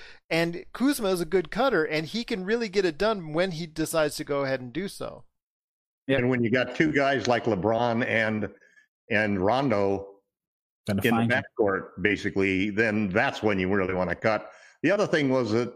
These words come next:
Speaker 3: it's just opening it up. It's that five out sets that they ran in the second half that allowed all of those open cuts to be made. And, uh, and as well as LeBron posting up and then LeBron driving to the basket several times for easy layups at the end of the game.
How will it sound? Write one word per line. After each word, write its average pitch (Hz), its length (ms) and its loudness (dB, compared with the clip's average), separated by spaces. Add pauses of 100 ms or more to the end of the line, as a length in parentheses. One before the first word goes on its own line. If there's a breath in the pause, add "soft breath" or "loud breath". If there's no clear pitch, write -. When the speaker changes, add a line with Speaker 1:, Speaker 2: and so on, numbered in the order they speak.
(380)
Speaker 3:
it's - 180 -4
just - 220 0
opening 165 360 2
it 147 100 2
up. 165 240 0
It's - 180 -4
that 127 220 0
five 143 260 2
out 139 200 0
sets - 340 -2
that 110 140 0
they 110 100 4
ran 110 260 2
in 107 80 0
the 98 80 0
second 117 340 0
half 110 380 0 (260 loud breath)
that 110 140 2
allowed 131 320 2
all 123 180 2
of 120 60 0
those 113 200 2
open 117 280 2
cuts - 360 -4
to 107 100 0
be 107 320 2
made. 120 500 0 (460)
And, 92 340 0
uh, 98 200 0
and 110 160 2
as 101 200 0
well 120 240 2
as 104 120 -2
LeBron 104 540 2 (180)
posting 117 420 2
up 127 200 0
and 107 80 0
then 113 120 2
LeBron 104 520 0
driving 113 420 2
to 117 60 0
the 110 100 2
basket 104 440 0 (260 soft breath)
several 127 340 0
times 120 480 0
for 110 160 -2
easy 113 320 2
layups 104 440 0
at 92 120 -2
the 101 140 2
end 101 140 0
of 92 60 -2
the 95 80 0
game. 98 400 -2